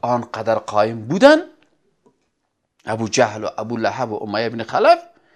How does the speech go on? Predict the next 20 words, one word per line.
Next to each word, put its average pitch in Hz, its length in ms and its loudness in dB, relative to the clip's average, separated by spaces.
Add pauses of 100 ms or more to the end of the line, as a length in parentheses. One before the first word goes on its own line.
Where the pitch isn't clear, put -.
(360)
و 127 40 0
امثالهم، 175 640 8 (840)
یا 107 200 -6
میگفتن 117 400 -8
که - 180 -14
اگر 104 280 -12 (180)
این 151 300 -2 (100)
قرآن 117 360 -4
حق 151 380 -4
است - 180 -6
و 131 40 -4
این 151 180 -6
پیغمبر 127 500 -2
حق 196 300 0
است 151 180 -6
و 143 40 -6
این 160 220 -6
دین 190 200 -6
حق 277 280 0
است، - 360 -2